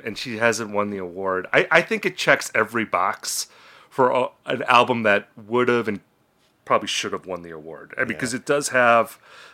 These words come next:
Speaker 1: the artistic side, which we always downplay with the Grammys 'cause it, it doesn't seem to
Speaker 2: Mm-hmm.
Speaker 1: matter if an album's actually great or not, if it's gonna win this
Speaker 2: <laughs>
Speaker 1: award. But it is, it has the artistic thing going on. It has the critical thing going on.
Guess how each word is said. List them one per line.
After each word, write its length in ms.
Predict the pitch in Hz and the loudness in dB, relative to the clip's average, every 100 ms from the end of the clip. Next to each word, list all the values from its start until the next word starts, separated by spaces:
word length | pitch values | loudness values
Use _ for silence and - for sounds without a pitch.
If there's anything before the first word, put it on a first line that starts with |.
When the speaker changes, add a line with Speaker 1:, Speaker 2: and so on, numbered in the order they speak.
| - | -4
Speaker 1:
the 100 | 117 | -2
artistic 800 | 95 - 160 - 160 147 - _ _ - | -2 -2 -4 -2 0 -2 -4 _ _ -8
side, 540 | - 131 131 131 120 | 4 6 8 6 2
which 260 | 120 - - - _ - | -2 -4 -8 -20 _ -4
we 140 | 135 | 0
always 340 | 143 139 143 123 | 2 2 0 4
downplay 460 | 117 120 - 123 | 6 6 2 -2
with 100 | 120 | 0
the 80 | 127 | -4
Grammys 520 | 120 120 135 139 127 | 2 2 2 0 -4
'cause 200 | - 104 | -4 -4
it, 140 | 120 147 135 | -4 -6 -10
it 140 | 139 | -2
doesn't 220 | 127 120 | 0 0
seem 180 | - 123 | -4 -4
to 60 | 107 | 0
Speaker 2:
Mm-hmm. 40 | |
Speaker 1:
matter 340 | 98 101 110 107 | 2 2 2 0
if 100 | - | -2
an 80 | 92 | -6
album's 260 | 87 78 | -6 -8
actually 300 | 87 - 92 | -12 -12 -14
great 380 | 80 85 92 101 | -12 -6 -6 -6
or 120 | 113 110 | -8 -2
not, 280 | 107 117 | 0 0
if 80 | - | -4
it's 140 | 104 - | -12 -8
gonna 180 | 101 | -6
win 180 | 95 101 | -6 -6
this 140 | 101 127 | -2 0
Speaker 2:
<laughs> 0 | |
Speaker 1:
award. 360 | 110 123 139 - - - - - - | 2 2 0 -4 -20 -20 -20 -14 -2
But 100 | 127 | 2
it 140 | 131 | 4
is, 340 | 156 170 - - _ _ - | 2 0 -4 -6 _ _ -2
it 80 | 110 | 0
has 160 | 107 | 0
the 80 | 107 | -2
artistic 480 | 95 - 151 151 - | -4 -4 -6 -6 -4
thing 180 | 131 123 | -4 -2
going 300 | 123 120 117 | -4 -2 0
on. 320 | 117 113 107 - _ _ | 0 0 -4 -16 _ _
It 140 | 113 98 | -12 -4
has 200 | 104 - | -4 -4
the 80 | |
critical 420 | - 131 127 131 113 | -8 -6 -6 -8 -8
thing 240 | 120 113 | -8 -6
going 340 | 107 107 104 | -4 -4 -4
on. 320 | 101 101 98 | -4 -2 -4